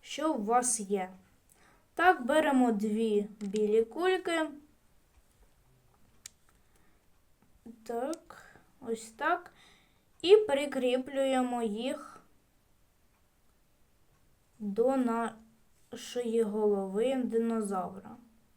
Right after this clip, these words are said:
Динозавру ще можна дати в руки або в зуби якусь квітку, щоб він виглядав не так, як сказати, страшно, щоб він виглядав добрим. Так,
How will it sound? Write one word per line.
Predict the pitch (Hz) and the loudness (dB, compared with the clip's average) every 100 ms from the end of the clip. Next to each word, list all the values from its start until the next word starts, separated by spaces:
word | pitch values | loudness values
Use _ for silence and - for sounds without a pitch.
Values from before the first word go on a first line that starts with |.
| _ _ _ _ _ _ _ _ _ _ | _ _ _ _ _ _ _ _ _ _
Динозавру | 226 285 370 415 453 403 294 277 | -10 0 6 10 12 10 6 -4
ще | - 320 | -2 0
можна | 294 254 254 240 233 | 2 4 4 0 -2
дати | 208 240 233 226 214 | 2 4 4 2 0
в | 208 | 2
руки | 233 339 370 254 | 2 2 4 4
або | 233 220 214 | 6 4 2
в | 196 | 0
зуби | 208 277 254 226 | -4 -6 0 2
якусь | 220 220 226 | 2 0 -4
квітку, | - 233 330 427 349 262 | -4 -2 0 0 0 -2
щоб | - 392 269 | 2 2 2
він | 262 330 | -2 -4
виглядав | 262 226 202 202 202 269 311 | 0 0 2 0 4 4 4
не | 226 190 | -2 -2
так, | 226 254 262 - _ _ - - - - _ _ _ - | 8 8 8 2 _ _ -20 -20 -20 -20 _ _ _ -6
як | 220 214 | -6 -4
сказати, | - 208 202 202 - _ _ | -2 0 0 -4 -10 _ _
страшно, | - - 269 359 415 - 339 330 - - | -12 0 8 10 10 8 -2 -2 -6 -18
щоб | - 262 247 | -6 -4 -2
він | 320 330 | -2 0
виглядав | 226 202 202 208 240 240 | 0 0 0 2 4 4
добрим. | 185 208 196 180 180 240 254 - _ _ _ _ _ _ _ _ _ - - - | 4 4 4 -2 -8 -8 -10 -14 _ _ _ _ _ _ _ _ _ -20 -20 4
Так, | 403 415 427 | 8 8 6